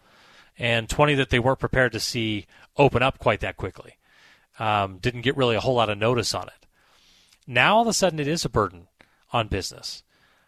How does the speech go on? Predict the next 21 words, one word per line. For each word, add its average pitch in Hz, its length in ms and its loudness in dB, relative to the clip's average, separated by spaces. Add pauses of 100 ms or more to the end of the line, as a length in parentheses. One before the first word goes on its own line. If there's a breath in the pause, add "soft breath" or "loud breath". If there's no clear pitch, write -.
Uh, 101 220 0
not 139 220 2
to 165 80 -6
mention 165 320 -2
it's - 120 -6
a 131 40 2
burden 127 260 2
on 123 140 0
business 120 340 -2
just - 240 -2
to 131 80 -6
know 120 180 4
that 117 140 -2
they 113 120 -2
have 113 240 -2
to, 113 420 -2 (340 soft breath)
to - 80 -12
some 120 180 0
extent, 131 380 -2
keep - 220 -6
track 135 480 0